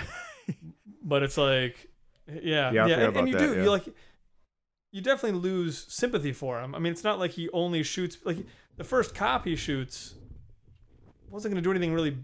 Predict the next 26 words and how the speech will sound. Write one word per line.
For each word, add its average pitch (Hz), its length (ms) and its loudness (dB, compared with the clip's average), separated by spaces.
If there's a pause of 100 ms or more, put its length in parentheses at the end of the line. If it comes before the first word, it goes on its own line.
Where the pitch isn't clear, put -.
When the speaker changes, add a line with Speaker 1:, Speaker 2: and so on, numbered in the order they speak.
(100)
Speaker 2:
bad 180 580 2
to 131 160 -4
him. 202 280 -2 (520)
Speaker 1:
I 117 60 -2
mean, 135 220 2
he, 147 180 2
I, 117 280 2
I - 40 4
don't, 127 220 -2
the 123 100 2
cop 156 240 6
didn't 156 200 0
pull 165 180 0
a 120 40 4
gun 135 220 4
on 101 160 0
him. 95 100 -2
He 113 120 0
was 113 120 -6
just 117 160 -8
trying 117 180 -4
to 107 60 -4
pull 113 220 -6
him 104 100 -2
over, 104 280 -4
yeah. 95 260 -2